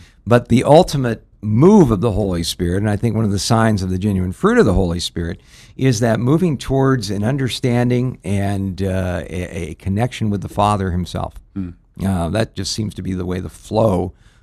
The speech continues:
Speaker 1: of prayer is described within Scripture. But,
Speaker 2: Yeah.
Speaker 1: you know, as I say, uh, there's no formatting, uh,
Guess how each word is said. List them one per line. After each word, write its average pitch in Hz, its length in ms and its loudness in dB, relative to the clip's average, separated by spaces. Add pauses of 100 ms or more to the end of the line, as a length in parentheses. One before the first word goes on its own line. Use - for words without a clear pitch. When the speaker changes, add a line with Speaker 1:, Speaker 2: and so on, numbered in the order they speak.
(100)
Speaker 1:
of - 180 -10
prayer 95 240 0
is 82 100 -4
described 90 640 -2 (360)
within 85 260 -2
Scripture. - 580 -8 (320)
But, 98 200 -2
Speaker 2:
Yeah. 87 140 -12
Speaker 1:
you 120 180 -2
know, 104 40 0
as 101 140 -2
I 104 80 -2
say, 143 460 4 (320)
uh, 98 380 0
there's 101 240 0
no 131 120 2
formatting, 131 840 2
uh, 104 240 -2